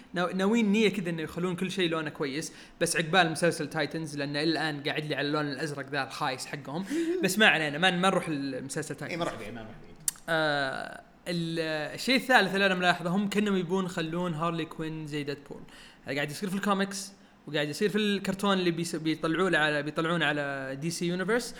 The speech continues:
Speaker 2: إيه.
Speaker 1: و-، وكأنهم ناويين يسوون نفس الشيء مع هارلي كوين في الأفلام. ف-، أنا، أنا عن نفسي شخصية هارلي كوين،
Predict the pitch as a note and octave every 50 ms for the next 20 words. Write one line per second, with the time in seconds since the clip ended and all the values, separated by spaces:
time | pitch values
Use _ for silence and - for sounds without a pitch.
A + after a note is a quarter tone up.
0 | - A#2 A#2+ A2+ A#2 A#2 - - - E3 E3 E3 D#3+ D#3+ E3 E3 D#3+ D#3+ D#3 -
1 | - - - - G3 F#3 A#3+ B3 B3 A#3+ A#3 A3 G3+ G3 G3 G3 F#3+ F#3+ A3 A3
2 | G3 F#3 - G#3+ G3+ G3+ F#3 G3 A#3 C4+ C4+ C4+ - B3 G#3+ - - - - G#3+
3 | G#3 G#3+ A3 A3 A3 G#3+ - - - - - - - - D3+ D#3 D3+ C#3+ E3 F#3+
4 | F#3+ F#3 F3+ F3+ - F3 E3+ E3+ E3+ F3 D#3+ C#3+ - - D#3 - - - - -
5 | - - - - - - - - - - D#3+ D3+ D3 C#3+ C#3+ C#3+ C#3+ C#3 C#3+ D3
6 | C#3+ C#3 - G3 - - - - - - - - - - _ - - - - A#3+
7 | B3+ A#3+ G#3+ G3+ G3+ - A#3+ G#3+ E3 E3+ F3+ G3+ A3+ G3+ - - C4+ C#4 C#4+ -
8 | - - - - A3 - - B3+ G3+ F#3 F3 G#3+ A3 G3+ F3 E3+ - - E3+ F3
9 | F#3+ G3 F#3+